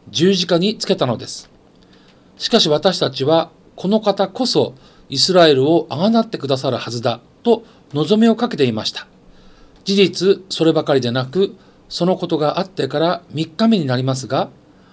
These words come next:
また仲間の女たちが私たちを驚かせました。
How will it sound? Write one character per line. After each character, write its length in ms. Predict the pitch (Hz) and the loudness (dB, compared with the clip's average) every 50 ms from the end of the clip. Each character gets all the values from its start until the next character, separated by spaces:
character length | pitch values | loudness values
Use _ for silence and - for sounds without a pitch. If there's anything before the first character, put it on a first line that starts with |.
| _ _ _ _ _ _ _ _ - | _ _ _ _ _ _ _ _ -4
ま 140 | 143 160 160 | -4 -2 2
た 260 | - 180 180 175 - - | 4 2 2 2 0 -4
仲 240 | 139 160 160 214 202 | -4 0 2 2 4
間 100 | 202 196 | 4 4
の 140 | 196 180 180 | 4 4 2
女 200 | 196 190 175 156 | 2 2 2 0
た 140 | - 139 | 0 -2
ち 120 | 131 131 127 | -4 -2 -2
が 260 | 147 160 175 170 - - | -2 0 -2 -2 -4 -6
私 300 | - 143 135 - 180 - | -8 -4 0 0 0 0
た 100 | - 147 | 0 -4
ち 100 | 127 135 | -2 0
を 260 | 143 160 185 175 - - | 0 0 0 -2 -4 -6
驚 240 | - 139 160 185 190 | -4 -2 -2 0 0
か 120 | 196 180 | -2 -4
せ 100 | - 180 | -4 -2
ま 100 | 160 143 | -4 -4
し 80 | - - | -4 -6
た。 140 | - - | -12 -16